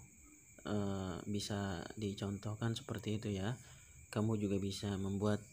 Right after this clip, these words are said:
kalimatnya dengan kalimat yang berbeda.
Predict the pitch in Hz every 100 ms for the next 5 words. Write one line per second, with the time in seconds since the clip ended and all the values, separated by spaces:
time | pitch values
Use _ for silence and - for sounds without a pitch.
0 | - - - - - - - 196 101 107
1 | 110 107 101 101 98 95 92 87 95 98
2 | 101 98 104 95 95 90 101 - 90 87
3 | 87